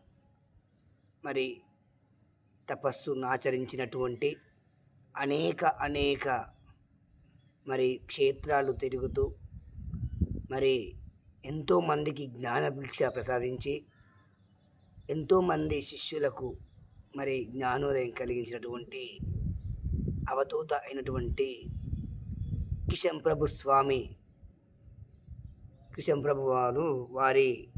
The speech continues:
ఎనభై తొమ్మిదవ ఆరాధన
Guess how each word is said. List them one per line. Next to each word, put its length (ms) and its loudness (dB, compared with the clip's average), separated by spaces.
ఎనభై 280 4
తొమ్మిదవ 600 2
ఆరాధన 640 6